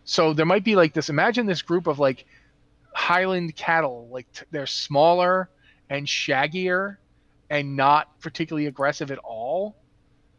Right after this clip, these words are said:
Like, you know, ancestors, like, or, like, offshoot of the Tauren who are, like, l-, totally living on this, this same weird place, and they just don't have much to do with anybody else.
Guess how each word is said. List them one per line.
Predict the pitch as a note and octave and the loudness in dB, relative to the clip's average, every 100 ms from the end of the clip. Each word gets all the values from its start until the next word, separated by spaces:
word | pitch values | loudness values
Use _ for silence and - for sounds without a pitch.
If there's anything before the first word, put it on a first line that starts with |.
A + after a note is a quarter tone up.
| _ _ _ _ C#3 | _ _ _ _ -10
Like, | C#3 A#2+ | -8 -4
you | C3 | 0
know, | B2 A#2+ | 0 -2
ancestors, | - C3+ C3+ D#3 C#3 - C3+ C3+ B2 | -4 -6 -2 0 0 -2 -4 -4 -4
like, | C3 A2+ | -6 -2
or, | B2+ B2+ - - | 0 0 -6 -8
like, | C3 - | -6 2
offshoot | C#3+ C#3 - C#3+ C#3 | 2 2 0 -2 -2
of | C3 | -6
the | B2+ | -6
Tauren | C3 B2+ C3 C#3 - _ - - | -6 -2 -2 -4 -8 _ -20 -20
who | - D#3 | -4 2
are, | C#3+ | 4
like, | C3 C3 | 2 0
l-, | C3+ | -6
totally | - D#3+ D3+ D3+ | -2 0 2 2
living | C#3+ C#3 C#3+ | 0 0 0
on | C#3+ | -2
this, | C#3+ - | -2 -4
this | D#3 C#3+ - | -6 -4 -2
same | D3 C#3 C#3 C3+ | -2 -2 -4 -2
weird | C3+ C#3 | -2 -2
place, | - C3 C3+ - - - - - | -2 0 0 -4 -12 -20 -20 -6
and | D#3+ E3 | -2 0
they | |
just | D#3+ E3 | 0 0
don't | E3 | 2
have | D3+ C#3 | 2 2
much | C#3 - | 0 0
to | - | -4
do | A2+ A#2 | -6 -4
with | C3 C#3+ | -2 0
anybody | D3 D#3 D#3+ E3 | 2 2 2 4
else. | E3 E3+ - - | 4 2 0 -4